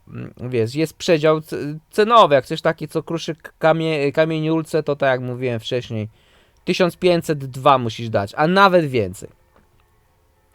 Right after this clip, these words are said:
Dobra. Ale ten do takich normalnych, y, rzeczy, ja placuszki se robię na nim elegancko, soczki, marcheweczki, no to ja ci polecam. Zajebisty jest. Łatwo się go czyści, bo odkręcasz dno, nie ma żadnych uszczelek, pierdółek,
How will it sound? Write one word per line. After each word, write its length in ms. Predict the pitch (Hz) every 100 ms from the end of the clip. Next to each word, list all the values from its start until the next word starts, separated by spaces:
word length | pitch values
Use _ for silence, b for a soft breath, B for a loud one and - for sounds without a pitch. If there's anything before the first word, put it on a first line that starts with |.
| _ -
Dobra. 340 | 107 57 - _ _ _ _ _ _ _ _ _ _
Ale 220 | 147 170
ten 260 | 180 196 196
do 100 | 180
takich 320 | 170 170 151
normalnych, 760 | 151 139 143 147 139 117 _ 120
y, 180 | 110
rzeczy, 380 | 113 113 120 -
ja 100 | 123
placuszki 520 | 117 139 - 156 -
se 140 | - 147
robię 220 | 139 135
na 140 | 135
nim 180 | 127 131
elegancko, 640 | 127 127 123 123 113 117 110
soczki, 540 | 131 127 - - 113 b b b b b
marcheweczki, 680 | 110 110 110 110 123 110 -
no 140 | 139 175
to 140 | 185
ja 180 | 185 170
ci 120 | 147
polecam. 380 | 131 92 - - - -
Zajebisty 520 | - 160 120 98 -
jest. 320 | 76 - _ _ _ _ -
Łatwo 340 | 165 190 180
się 140 | -
go 120 | 180 180
czyści, 420 | 208 190 - 175
bo 160 | 165
odkręcasz 560 | 147 - 175 170 165 151
dno, 240 | 147 170
nie 120 | 170 156
ma 100 | 143
żadnych 360 | 139 117 110
uszczelek, 520 | 214 - - 170 147
pierdółek, 640 | - 175 160 165 160 147